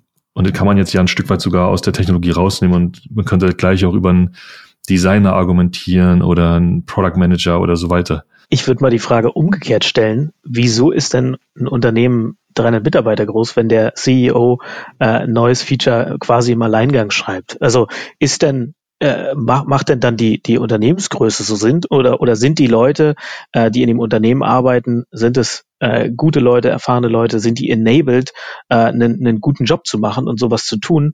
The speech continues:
Speaker 2: Ähm, d-, da, äh, da hab ich so ein bisschen einen Zwiespalt, ne? Ähm, ich, ich glaube, dass man, ähm,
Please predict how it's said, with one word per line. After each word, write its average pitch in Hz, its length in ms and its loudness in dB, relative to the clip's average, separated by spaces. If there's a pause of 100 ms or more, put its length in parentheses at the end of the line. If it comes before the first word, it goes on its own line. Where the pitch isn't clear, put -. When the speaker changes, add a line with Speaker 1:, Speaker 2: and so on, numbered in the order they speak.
(360)
Speaker 2:
Ähm, 117 400 0
d-, 135 340 -2
da, 147 300 2
äh, 151 340 -4
da 135 380 -2
hab 139 100 2
ich 135 80 2
so 151 80 0
ein 123 60 2
bisschen 127 400 0
einen 117 180 2
Zwiespalt, 120 560 -2
ne? 156 160 4 (100)
Ähm, 117 360 -2 (100)
ich, - 160 -6 (140)
ich - 160 -8 (180)
glaube, 143 300 2
dass 127 180 0
man, 120 240 0 (380)
ähm, 117 280 2